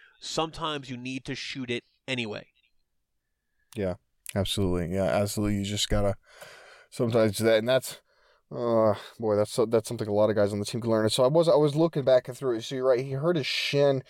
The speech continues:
Speaker 2: He also had an issue with the forearm,
Speaker 1: Yes.
Speaker 2: uh, right around that time. And it makes, so you, like you said, I mean, because you never know with him, it does make me wonder if maybe he's hurt, and that's, um,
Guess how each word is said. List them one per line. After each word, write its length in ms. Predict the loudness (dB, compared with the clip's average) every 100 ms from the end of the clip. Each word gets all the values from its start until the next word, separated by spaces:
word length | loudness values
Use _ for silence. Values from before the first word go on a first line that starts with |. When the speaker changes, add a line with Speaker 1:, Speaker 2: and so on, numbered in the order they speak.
| -16 _
Speaker 2:
He 60 | -8
also 160 | 0
had 120 | 0
an 100 | 0
issue 260 | -2 -2 -2
with 120 | -2
the 60 | -4
forearm, 760 | -2 2 4 4 4 2 0 -6 _ _ -4
Speaker 1:
Yes. 220 | 0 4
Speaker 2:
uh, 400 | 6 6 4 4
right 240 | 4 4 4
around 160 | 4
that 140 | 2 0
time. 160 | -2
And 80 | 0
it 40 | 2
makes, 200 | 2 6
so 100 | 8
you, 200 | 8 8
like 180 | 6 6
you 60 |
said, 120 | 6 6
I 60 |
mean, 260 | 4 2 0
because 240 | -2 -2
you 80 | 0
never 240 | 2 2 4
know 160 | 4
with 120 | 4
him, 200 | 0 -6 -10 -20 -20 _
it 140 | 0
does 240 | 6 6 6
make 160 | 2
me 100 | 2 4
wonder 280 | 4 4
if 100 | 2
maybe 280 | 2 2 0
he's 220 | -2 -2
hurt, 260 | 0 0 0
and 120 | 0 0
that's, 320 | 0 -2 -12 _ _ _ _ -2
um, 800 | 2 6 6 6 6 4 2